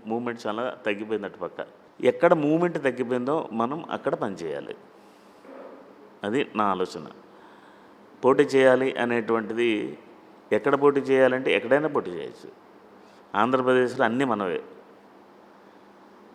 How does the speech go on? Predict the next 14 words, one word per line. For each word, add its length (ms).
బ-, 100
మనకి 400
ఓటు 360
ఉంటే 600
భారతదేశంలో 640
ఎక్కడైనా 360
పోటీ 240
చేయొచ్చు 380
పార్లమెంట్గా, 600
అలాగే 240
అసెంబ్లీ 360
కూడా 200
చేయొచ్చు. 520
మనం 320